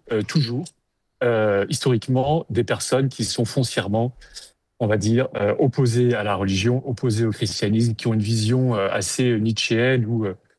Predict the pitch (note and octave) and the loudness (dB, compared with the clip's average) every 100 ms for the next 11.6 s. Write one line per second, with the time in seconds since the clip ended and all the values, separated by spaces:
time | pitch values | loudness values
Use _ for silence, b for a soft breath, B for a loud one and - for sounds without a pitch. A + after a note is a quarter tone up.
0 | _ _ _ _ _ - A#2+ A#2+ C3 - | _ _ _ _ _ -2 0 2 0 0
1 | C#3 A2+ A2 B2+ A#2 G#2+ F#2+ A#2+ A2+ - | 0 0 0 2 0 -2 0 0 -2 -6
2 | G2+ G2 G#2+ A#2+ A2+ G#2+ G#2+ A2 G2 F#2+ | -8 -4 0 0 0 0 0 0 -2 -2
3 | A#2 C3 A#2 A#2+ C3 - C3 C3 B2 D3 | 0 0 0 0 -2 0 2 2 2 0
4 | - A#2 A#2+ E3 - _ B B B _ | 0 -2 0 -4 -8 _ B B B _
5 | - C3 B2+ A#2+ A2+ - C3 A#2+ G#2+ - | 0 4 4 4 0 0 0 0 -2 -4
6 | B2+ - B2 - D#3 C#3+ A2+ G2+ F#2+ F#2 | -4 -4 -4 0 2 4 2 2 0 -2
7 | - _ _ _ _ _ _ _ _ _ | -8 _ _ _ _ _ _ _ _ _
8 | - D3 D3 F#3+ C#3+ A2+ A2+ A2+ A#2+ D#3 | 0 2 4 2 2 0 0 0 2 0
9 | F#3 - D3+ D#3+ - B B B - B2+ | -2 0 0 0 -2 B B B -2 0
10 | A#2 A#2 C3 B2 C3 - C#3 D3+ D#3+ B2 | 2 2 0 0 -4 -2 -2 0 0 -2
11 | - C#3+ - F3 C3 G#2 | -2 -2 0 2 2 -2